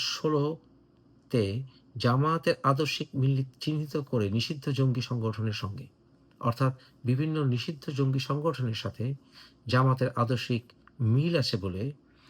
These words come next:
মার্কিন যুক্তরাষ্ট্রের পররাষ্ট্র দপ্তর দুই হাজার ষোলো সালে মত প্রকাশ করেছে। রাশিয়া ও চীন।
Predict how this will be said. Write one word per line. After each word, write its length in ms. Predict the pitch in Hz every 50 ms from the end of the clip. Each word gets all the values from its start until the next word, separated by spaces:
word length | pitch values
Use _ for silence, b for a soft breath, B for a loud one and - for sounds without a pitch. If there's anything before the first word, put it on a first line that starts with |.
| B B B B
মার্কিন 400 | 107 123 135 135 135 - 165 156 147
যুক্তরাষ্ট্রের 580 | 131 135 131 131 - - 127 120 - - 139 135 -
পররাষ্ট্র 300 | 120 113 107 - - 113
দপ্তর 320 | 98 104 95 - - - 123
দুই 160 | 104 104 104 98
হাজার 180 | 92 101 98 - -
ষোলো 160 | 95 90 101
সালে 280 | 101 - 104 107 135 170 180 _ - _ _ - - - _ _ _ _ - 104
মত 160 | 104 98 98 - -
প্রকাশ 260 | 104 - - - -
করেছে। 380 | - - 95 92 - - - - 120 - _ _ _ _ _ b b b b b b b b b -
রাশিয়া 480 | 113 131 147 147 - - - 190 190 202 - -
ও 60 | 143 139 135 - -
চীন। 200 | - 117 87